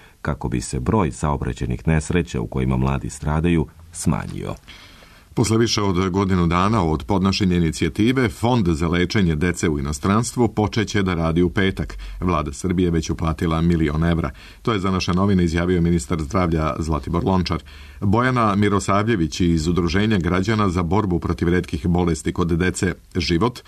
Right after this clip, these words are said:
Speaker 2: za Vesti u devet kaže da je početak rada fonda izuzetno značajan jer će se time pomoći velikom broju dece.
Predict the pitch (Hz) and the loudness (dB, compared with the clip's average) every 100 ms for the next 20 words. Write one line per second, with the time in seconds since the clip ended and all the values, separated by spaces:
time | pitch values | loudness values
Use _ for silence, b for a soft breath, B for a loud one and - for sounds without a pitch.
0 | B B B 107 98 107 - - 107 135 | B B B -2 0 0 0 2 2 2
1 | 120 - 135 117 104 90 87 82 82 117 | 0 0 0 2 2 2 2 2 0 0
2 | 131 - 101 95 78 110 123 98 123 123 | -2 0 0 0 0 0 0 0 2 2
3 | 95 80 - 71 85 123 139 113 90 B | 0 0 -2 -2 0 0 0 2 0 B
4 | B 104 98 98 85 80 90 107 127 107 | B 0 0 0 -2 -2 2 2 2 2
5 | 95 95 104 - 95 87 104 107 104 95 | 2 2 0 -2 -2 0 2 0 0 0
6 | 76 73 82 82 - | 0 0 0 0 -4